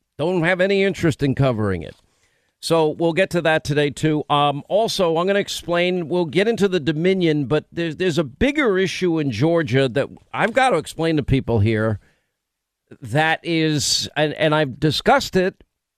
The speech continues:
I'm paying attention to it, and this, this dopey governor down in Georgia is not getting his act together, seems to be hiding out in the governor's mansion,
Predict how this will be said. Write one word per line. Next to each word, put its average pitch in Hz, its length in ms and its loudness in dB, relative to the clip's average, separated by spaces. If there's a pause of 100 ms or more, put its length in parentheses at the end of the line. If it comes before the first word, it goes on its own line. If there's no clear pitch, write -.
(140)
I'm 131 160 -6
paying 175 260 0
attention 202 540 0
to 139 220 4
it, 147 260 -4 (720)
and 151 400 -4
this, - 480 0
this 156 420 -2 (220)
dopey 185 640 2 (180)
governor 175 460 2
down 165 340 0
in 156 140 0
Georgia 170 400 0
is 135 100 -2
not 160 300 2
getting 185 260 2
his 143 140 0
act 170 300 2
together, 139 640 0 (380)
seems 170 320 0
to 175 80 2
be 156 140 2
hiding 165 400 2
out 165 240 2
in 135 60 -4
the 139 80 2
governor's 156 540 2
mansion, 131 600 2